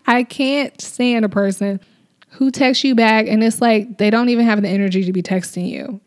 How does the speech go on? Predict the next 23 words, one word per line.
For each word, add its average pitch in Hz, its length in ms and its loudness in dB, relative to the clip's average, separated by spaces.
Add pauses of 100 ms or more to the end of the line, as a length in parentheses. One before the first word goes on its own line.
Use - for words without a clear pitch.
(120)
I 330 400 2
really 240 680 2
am 202 180 4
miffed 190 280 2
by 185 320 2
the 190 120 0
way 180 160 2
people 175 240 -4
communicate, 196 600 -6
but, - 320 -8 (460)
you 427 160 0
know, 220 280 -2 (160)
if 247 240 -2
you 349 160 2
want 294 400 -2
somebody 247 720 0
to - 240 -2
be 233 600 0 (360)
your 202 180 2
friend, 196 560 0
you 220 220 2
have 226 380 0
to 208 500 2